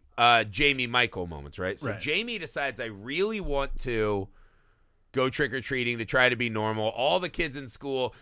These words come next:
Speaker 1: still haven't learned the lesson. Maybe don't bully anyone who's a
Speaker 2: Bully the
Speaker 1: Myers
Speaker 2: fucking
Speaker 1: kid."
Speaker 2: shit out of her. Jesus. About, like, not
Speaker 1: Hey.
Speaker 2: having a costume.
Speaker 1: <laughs>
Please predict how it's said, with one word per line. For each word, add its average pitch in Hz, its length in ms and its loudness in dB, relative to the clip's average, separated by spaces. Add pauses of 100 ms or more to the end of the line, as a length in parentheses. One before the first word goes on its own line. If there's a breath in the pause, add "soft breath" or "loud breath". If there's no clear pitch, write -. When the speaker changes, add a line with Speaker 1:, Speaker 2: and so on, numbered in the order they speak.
(120)
Speaker 1:
still 254 580 6
haven't 262 500 8
learned 233 340 6
the 214 160 4
lesson. 165 580 6 (280 soft breath)
Maybe 214 420 4
don't 220 320 6
bully 202 460 6
anyone 208 400 6
who's 190 240 4
a - 40 8
Speaker 2:
Bully - 20 4
the 180 60 0
Speaker 1:
Myers 175 440 4
Speaker 2:
fucking 151 380 0
Speaker 1:
kid." 131 60 -6
Speaker 2:
shit 190 300 -2
out 107 220 -2
of 98 80 -8
her. 107 100 -2
Jesus. 127 880 -2
About, 262 400 4 (140)
like, 165 400 -4
not 208 100 6
Speaker 1:
Hey. 226 240 8
Speaker 2:
having 175 260 2
a 123 80 0
costume. - 720 2
Speaker 1:
<laughs> - 360 -4